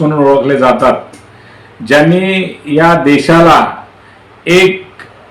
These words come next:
स्वतंत्र भारताच्या चळवळीमध्ये ज्यांचा मोठा मोलाचा वाटा होता आणि ज्यांना लोकांनी लोहपुरुष अशी उपाधी दिली, असे लोहपुरुष सरदार वल्लभभाई पटेल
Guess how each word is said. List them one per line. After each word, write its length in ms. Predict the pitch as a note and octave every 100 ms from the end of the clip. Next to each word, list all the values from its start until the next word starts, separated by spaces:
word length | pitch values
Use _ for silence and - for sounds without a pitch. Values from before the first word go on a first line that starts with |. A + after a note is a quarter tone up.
| - - - - - -
स्वतंत्र 540 | D#3 D#3 A3 G#3+ G#3 G3
भारताच्या 1040 | D#3 D#3+ F#3+ F3+ - F#3 F#3 F#3 - - - - - - - - -
चळवळीमध्ये 760 | D3+ E3+ G3 G#3+ G3 F3+ F#3
ज्यांचा 420 | E3+ E3 D#3+ E3+ E3+
मोठा 320 | D#3 D3+ D#3+
मोलाचा 480 | D3 C#3+ D3+ D#3+ D#3+
वाटा 280 | D3+ C3+ C3
होता 540 | A#2+ B2 C3+ B2+ F#2+ - - - - - - - - - - - - - -
आणि 180 | C3+
ज्यांना 440 | C3 C3+ C#3 D3 D3+
लोकांनी 560 | C#3+ C3 D3+ D3 D3+
लोहपुरुष 580 | C3 C3+ D3 C#3+ D3 -
अशी 200 | C3 -
उपाधी 420 | D#3+ - C#3 B2+
दिली, 480 | B2 A#2+ B2 G2+ F#2+ -
असे 220 | - C3
लोहपुरुष 420 | A#2 C3+ C3+ C3+
सरदार 460 | C3+ A#2+ A2+ E3 D3
वल्लभभाई 420 | C#3 C3+ A#2+ A#2+
पटेल 500 | A#2 A#2 C3+ D3+ D3